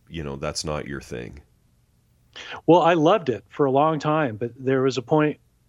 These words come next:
Speaker 2: where I'm like, "Yeah, you know, I think I'd rather do something a little more straightforward."
Speaker 1: Yeah.
Speaker 2: Um, and I tried, I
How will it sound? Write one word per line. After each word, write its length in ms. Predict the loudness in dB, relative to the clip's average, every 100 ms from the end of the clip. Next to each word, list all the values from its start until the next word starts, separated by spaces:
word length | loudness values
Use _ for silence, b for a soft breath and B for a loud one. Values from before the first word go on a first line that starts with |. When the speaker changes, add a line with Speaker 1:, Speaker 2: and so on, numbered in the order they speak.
| _ _
Speaker 2:
where 260 | 0 2
I'm 120 | 2 0
like, 260 | -2 -4
"Yeah, 220 | -8 -6
you 140 | -4 0
know, 100 | 2
I 60 | 2
think 180 | 2
I'd 80 | 4
rather 220 | 6 6
do 120 | 4 0
something 320 | 0 0 0
a 40 |
little 160 | -2 -2
more 140 | -4
straightforward." 800 | -4 0 0 0 -2 0 0 -2 -8 _ _ _
Speaker 1:
Yeah. 220 | -16 -16 -18 _ _ _ _ _ _ _ _ _ _ 0
Speaker 2:
Um, 440 | 4 4 2 -2 _
and 400 | 2 4 4 2
I 120 | 2 0
tried, 400 | 4 4 4 2
I 140 | 0